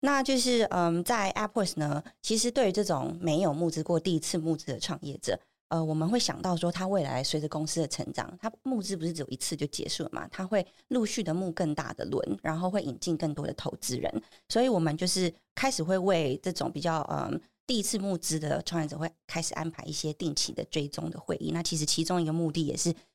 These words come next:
算是陪伴他们练习怎么样跟更多的投资人、更多的股东，呃，去开会、去报告。那所以呢，那时候我们就安排了一个月会给他，每个月会见一次。那刚刚有说他其实是加速器第九届的校友，其实所以他其实跟大部分我们公司的人都蛮熟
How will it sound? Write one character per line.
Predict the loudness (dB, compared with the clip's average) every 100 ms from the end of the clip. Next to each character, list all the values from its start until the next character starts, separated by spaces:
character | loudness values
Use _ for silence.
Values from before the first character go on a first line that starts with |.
| -2
算 | -2
是 | 0
陪 | 0 0
伴 | 0 -2
他 | -2
们 | 0 2
练 | 2 4
习 | 0 0 -4
怎 | -6
么 | -2
样 | 0 0 0
跟 | 0 0
更 | 0 0
多 | 0 -4
的 |
投 | -6 -8
资 | -6 -6
人、 | -6
更 | -4 -4
多 | -6
的 | -10
股 | -10 -8 -4
东， | -4 -4 _ _
呃， | -6 -4
去 | -4 -6
开 | -4 -4
会、 | -2 -2 -2
去 | -4
报 | -4 -8 -6
告。 | -8 _ _ _ _ -2
那 | 0
所 | 4 4
以 | 6
呢， | 4 2 -4 _
那 | 0
时 | 2
候 | 4
我 | 4
们 | 2 2
就 | 2
安 | 2 0
排 | 0 0
了 | 0 0
一 | -2
个 | -2 -2 0
月 | 0
会 | 2 0 0 _
给 | -8
他， | -6 -6 -2
每 | -2
个 | 0
月 | 2 2
会 | 2
见 | 0 -2 -2
一 |
次。 | -2 -2 -4 _ _ -2
那 | -2
刚 | -2 0 2
刚 | 2 0
有 | 2
说 | 0 0
他 |
其 | 0 0
实 | -2
是 | -2
加 | -4 -4
速 | -4
器 | -4
第 | -4 -4
九 | -6 -4
届 | -2 -2
的 |
校 | -2 -4 -2
友， | -4
其 | -4
实 | -4
所 | 0 2
以 | 2
他 | 0 -4
其 | -4
实 | -4
跟 | -2
大 | -2 -6
部 | -8
分 | -8 -6
我 |
们 | -4
公 | -2 -4
司 | -4
的 | -6
人 | -6 -2
都 | -2
蛮 | -2 -2
熟 | 0 0